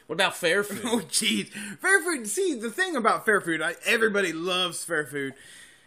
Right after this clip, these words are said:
Speaker 2: When it comes to me, I'm like,
Speaker 1: Yeah, but
Speaker 2: I'm
Speaker 1: I
Speaker 2: not
Speaker 1: can't
Speaker 2: really impressed with the fair food.
Speaker 1: You for real?
Speaker 2: Yeah. Like,
Speaker 1: Dude.
Speaker 2: after I get it, I'm like, this is what everybody's excited about?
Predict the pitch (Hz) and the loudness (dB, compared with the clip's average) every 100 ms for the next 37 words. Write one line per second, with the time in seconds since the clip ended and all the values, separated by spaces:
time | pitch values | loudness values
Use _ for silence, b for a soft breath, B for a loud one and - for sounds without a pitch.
0 | B 214 302 - 330 254 240 277 240 214 | B 0 0 2 0 0 0 0 0 0
1 | 185 - 190 220 185 - 392 440 415 480 | 0 -2 -2 0 2 4 4 4 4 0
2 | 466 381 - 494 539 - 233 196 202 165 | 0 -4 -2 0 0 -2 -8 -2 0 -2
3 | 143 147 117 123 - 185 - - _ - | -4 -10 -10 -14 -16 -16 -16 -20 _ -10
4 | 254 277 240 320 466 466 202 156 175 240 | -8 -8 -6 -4 -2 0 0 0 0 2
5 | 247 208 269 - 302 214 202 247 202 196 | 2 4 4 4 4 4 4 2 2 0
6 | 160 147 143 220 294 269 269 - 190 247 | -2 -4 0 0 0 0 0 0 -4 -2
7 | 247 220 147 135 - 113 151 262 277 302 | -2 -2 -6 -10 -10 -2 -2 -2 0 0
8 | 370 | 0